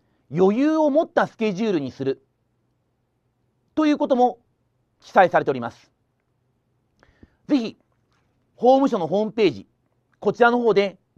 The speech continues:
原文を見てください。七月五日を目標に学習された方にとっては、本当に辛い状況になりました。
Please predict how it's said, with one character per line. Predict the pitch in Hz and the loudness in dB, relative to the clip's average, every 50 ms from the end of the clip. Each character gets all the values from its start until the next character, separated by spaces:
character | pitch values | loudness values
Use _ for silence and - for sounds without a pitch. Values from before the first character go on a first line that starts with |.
| 104 | -8
原 | 104 147 180 214 | -6 -4 -2 -2
文 | 233 226 208 233 226 226 | -2 -4 -4 -2 0 2
を | 226 233 233 - _ _ _ _ _ _ _ _ - | 2 2 0 -2 _ _ _ _ _ _ _ _ -12
見 | 143 165 | -10 -6
て | 151 196 | -4 -2
く | - 139 | -2 -2
だ | 117 | -2
さ | - 117 | -2 -4
い。 | 107 - _ _ _ _ _ _ _ _ _ _ _ _ _ _ _ _ _ _ _ _ _ _ _ _ _ _ _ _ _ _ _ _ _ _ _ _ _ _ _ _ _ _ _ _ _ _ _ _ _ _ _ _ _ _ _ _ _ _ _ _ _ _ _ _ _ _ _ _ _ _ _ _ _ _ _ _ _ _ _ | -8 -10 _ _ _ _ _ _ _ _ _ _ _ _ _ _ _ _ _ _ _ _ _ _ _ _ _ _ _ _ _ _ _ _ _ _ _ _ _ _ _ _ _ _ _ _ _ _ _ _ _ _ _ _ _ _ _ _ _ _ _ _ _ _ _ _ _ _ _ _ _ _ _ _ _ _ _ _ _ _ _
七 | - 185 214 269 277 | -2 0 2 4 4
月 | 269 254 - - | 4 2 0 -2
五 | 170 160 - _ | -6 -12 -8 _
日 | - 185 | 0 2
を | 170 151 | 2 2
目 | 151 147 - | 0 -4 -6
標 | - - 160 156 | -6 -4 -2 -2
に | 156 160 - _ _ _ _ _ _ _ _ - | -2 -4 -8 _ _ _ _ _ _ _ _ -10
学 | 117 165 156 - | -10 -10 -10 -10
習 | - - 196 185 | -10 -8 -8 -8
さ | 180 - 170 | -6 -6 -6
れ | 165 | -6
た | - 147 | -4 -6
方 | 131 117 - 123 | -6 -6 -8 -10
に | 120 | -10
と | 117 - 123 | -12 -16 -18
っ | - | -12
て | - 113 | -8 -6
は、 | 104 98 - _ _ _ _ _ _ _ _ _ _ _ _ _ _ _ | -6 -6 -8 _ _ _ _ _ _ _ _ _ _ _ _ _ _ _
本 | - - 175 190 - _ _ | -12 -10 -10 -10 -10 _ _
当 | - 208 233 233 | -10 -8 -6 -6
に | 233 220 | -6 -8
辛 | - - - 185 185 | -10 -10 -8 -6 -6
い | 170 147 | -6 -6
状 | - 170 165 | -6 -6 -6
況 | 156 - 160 151 | -6 -6 -8 -8
に | 147 | -8
な | 131 123 127 | -8 -10 -10
り | 120 | -10
ま | 117 117 | -12 -14
し | - | -14
た。 | - - | -18 -20